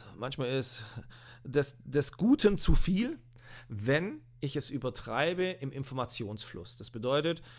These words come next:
ich platziere ein Produkt und nenne dazu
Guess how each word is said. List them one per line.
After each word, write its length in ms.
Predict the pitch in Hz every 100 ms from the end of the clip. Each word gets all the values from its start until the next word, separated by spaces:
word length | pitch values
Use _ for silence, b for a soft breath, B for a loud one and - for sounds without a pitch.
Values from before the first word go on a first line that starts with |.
| B
ich 140 | -
platziere 720 | - 131 - 160 175 170 170 165
ein 580 | 120 127 156 170 170 165
Produkt 760 | - - 101 110 220 - - - - - - - -
und 200 | 117 123
nenne 340 | 131 156 175 131
dazu 720 | 131 135 - 151 156 160